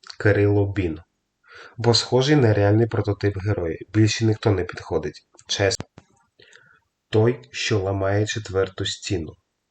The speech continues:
Станіслав Боклан. З ним лише дві сцени, але цей персонаж ніби з іншого виміру. Він знає, що це вигадка, і йому це подобається.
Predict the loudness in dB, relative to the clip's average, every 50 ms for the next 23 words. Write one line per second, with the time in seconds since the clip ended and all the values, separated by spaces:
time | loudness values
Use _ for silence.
0 | _ _ -20 -20 _ _ -20 -8 -2 0 0 0 0 -2 -2 -2 -2 0 0 -2
1 | -4 -4 -4 -6 -6 -6 -8 -10 _ _ _ _ _ _ _ _ _ -20 -20 -20
2 | -20 -20 -20 -12 -8 -2 4 6 6 6 6 4 2 2 2 4 4 4 4 4
3 | 2 0 0 0 0 0 0 -2 -4 -8 -4 0 2 2 4 4 2 2 2 0
4 | -2 0 0 2 2 4 4 4 6 6 4 4 2 0 -4 -8 -2 0 2 2
5 | 2 0 -2 -4 -4 -2 0 2 2 2 2 0 0 0 0 0 -2 -4 -4 -6
6 | -4 -2 -2 0 2 0 0 2 2 2 2 2 2 2 0 -2 -6 -8 -12 -16
7 | _ -20 -20 -20 -20 -20 -14 _ -2 0 0 0 0 2 2 4 4 2 2 0
8 | -2 -2 -2 -4 -4 -8 _ _ _ -14 -6 0 2 2 2 2 4 4 4 4
9 | 4 2 -2 -4 -4 -6 -6 -4 -4 -4 -2 -2 -2 -4 -4 -6 -6 -6 -6 -4
10 | -6 -6 0 4 4 4 6 4 0 -4 -6 -10 -14 -16 -18 -18 -20